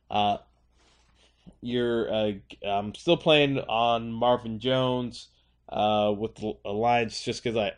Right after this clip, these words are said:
I, I think, uh, Golden Tate's gonna get, uh, some more rotation coverage, uh, so that should free up Jones. Evan Ingram, this, uh, way you can pay up for him.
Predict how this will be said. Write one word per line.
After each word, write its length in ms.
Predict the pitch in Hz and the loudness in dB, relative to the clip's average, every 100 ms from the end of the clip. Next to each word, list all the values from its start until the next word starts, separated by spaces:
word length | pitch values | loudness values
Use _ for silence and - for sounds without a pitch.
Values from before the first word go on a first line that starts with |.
| - | -6
I, 500 | 101 95 95 92 101 - _ _ _ _ 98 | -6 -4 -4 -8 -12 -20 _ _ _ _ -10
I 60 | |
think, 400 | 135 143 131 117 | -2 -2 -2 -8
uh, 160 | 104 104 | -8 -6
Golden 280 | 104 127 110 | -4 -4 -4
Tate's 260 | 123 117 | -8 -6
gonna 180 | - 123 | -6 -6
get, 400 | 113 117 117 - _ _ _ _ | -2 -2 -2 -4 _ _ _ _
uh, 220 | - 107 104 | -2 0 2
some 220 | 139 135 | 2 2
more 560 | 131 131 135 135 131 | 2 4 8 8 8
rotation 460 | 127 127 143 135 131 | 6 4 4 4 2
coverage, 640 | 135 127 127 127 127 - - | 4 6 4 0 -2 -10 -6
uh, 360 | 110 107 104 | -4 -2 -2
so 240 | 101 113 107 | -4 -4 -2
that 300 | 104 104 - | -2 -2 -4
should 280 | - 135 131 | 2 2 2
free 320 | 131 123 117 | -2 2 2
up 200 | 107 - | 2 0
Jones. 520 | 123 117 117 113 - _ _ _ _ _ | 0 2 0 -4 -10 _ _ _ _ _
Evan 220 | 139 135 | 2 4
Ingram, 680 | 131 143 139 143 139 139 120 - 65 | 4 6 8 8 6 2 -2 -10 -20
this, 640 | 60 117 147 139 - - - 123 | -8 2 2 2 -6 -10 -4 0
uh, 160 | 117 | 2
way 180 | 113 123 | 4 2
you 160 | 117 110 | 2 -2
can 100 | 107 | -6
pay 240 | 123 120 | 2 6
up 160 | 123 117 | 6 4
for 220 | 117 117 | 0 0
him. 140 | 110 | 0